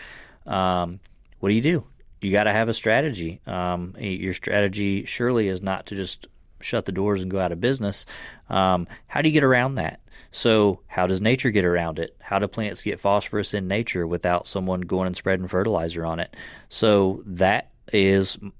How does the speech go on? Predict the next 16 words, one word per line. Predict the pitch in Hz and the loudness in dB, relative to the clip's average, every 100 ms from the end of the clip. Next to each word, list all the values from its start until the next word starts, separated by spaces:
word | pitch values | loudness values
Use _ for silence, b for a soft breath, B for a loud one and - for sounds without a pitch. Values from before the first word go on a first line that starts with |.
| - | -14
you | - 104 | -8 -4
know, | 92 | -2
largely | 90 87 104 143 104 95 | 0 4 4 2 0 -2
mycorrhizal | 90 87 - 98 98 101 101 | 0 -4 -4 -2 -2 -4 -6
fungi. | 127 131 101 85 92 | -6 -4 -4 -6 -10
So | - 98 | -8 -4
the | 90 | -2
mycorrhizae | 90 92 - 90 98 101 107 | -2 -2 -2 0 0 0 -2
in | 110 | -2
the | |
soil, | 107 113 107 127 123 | -4 0 2 2 0
which | 90 | -4
is | 98 107 | -6 -8
a | |
fungus, | - 92 95 117 - - - _ - - - - - - - - | -4 -4 -2 -4 -8 -16 -20 _ -20 -20 -20 -20 -20 -20 -20 -4
um, | 98 92 90 | 0 0 0